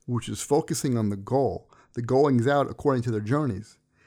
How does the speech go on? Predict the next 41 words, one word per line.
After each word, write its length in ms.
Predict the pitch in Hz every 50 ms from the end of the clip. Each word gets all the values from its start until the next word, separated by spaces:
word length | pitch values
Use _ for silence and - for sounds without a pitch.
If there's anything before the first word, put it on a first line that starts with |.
| _ _
it 140 | 123 120 120
says 260 | - 156 139 117 113
there, 260 | 120 160 196 208 190
"by 200 | 127 110 123 117
the 100 | 117 120
word 300 | 110 110 135 151 151 139
of 120 | 131 110 107
God." 380 | 123 151 165 143 - - - - _ _ _ _ _ _ _ _ _ _ _ _ _ _ _ _ _ _ -
In 100 | 135 151
other 160 | 156 156 170
words, 460 | 180 190 208 202 185 170 160 151 - - - _ _ _ -
it's 160 | 143 - -
only 200 | 185 202 214 196
God 540 | 156 131 120 117 113 160 185 208 208 202 190
at 140 | 170 139 156
that 200 | 180 185 175 -
point, 360 | - 208 202 202 185 165 - - _ _ _ _ _ -
and 240 | 135 127 127 127 120
then 160 | 202 247 247
he's 180 | 233 208 165
gonna 200 | 139 151 127 117
help 260 | 98 113 127 113 - 120
us 120 | 107 -
to 60 | 117
do 180 | 104 110 110 101
good. 280 | 98 104 92 87 - - _ _ _ _ _ _ _ _ _ _ _ _ _ _ _
The 140 | - 139 - -
only 320 | 156 185 208 202 180 165
way 400 | 143 131 123 139 175 202 196 175
that 160 | 131 120 101
we're 80 | 120 127
gonna 200 | 123 131 127 123
really 280 | 131 175 190 170 156
do 140 | 127 120 123
good 260 | 117 113 156 196 180
is 100 | 135 107
with 200 | 104 120 131 123
the 80 | - 123
help 200 | 131 135 127 -
of 140 | 131 120 -
God. 380 | 170 180 175 67 - - -